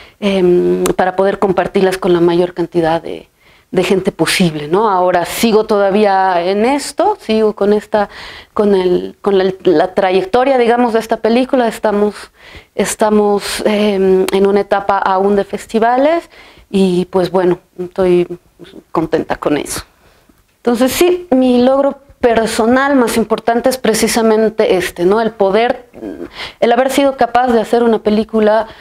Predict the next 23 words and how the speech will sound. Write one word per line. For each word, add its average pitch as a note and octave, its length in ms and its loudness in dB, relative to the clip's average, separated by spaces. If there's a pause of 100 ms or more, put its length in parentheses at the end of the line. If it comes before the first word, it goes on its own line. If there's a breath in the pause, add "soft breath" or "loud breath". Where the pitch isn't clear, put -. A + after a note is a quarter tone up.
(280 loud breath)
eh, F#3 320 0
en G3 120 2
este F#3+ 220 0
país F#3 460 0
en F3 160 4
el, E3 200 0
en E3+ 160 2
el E3+ 120 0
cual F3+ 240 -2
todavía F3+ 520 2
no G3 180 2
tenemos F#3 480 0
una F#3 200 -2
ley, F3+ 400 0 (400 loud breath)
em, D#3+ 960 -2 (560)
reglamentada, F#3 840 2
donde G3+ 260 0
todavía F3+ 340 2
no G3+ 140 0
tenemos F#3+ 400 0
un F#3+ 100 0
apoyo F#3 300 0
estatal. E3+ 540 -2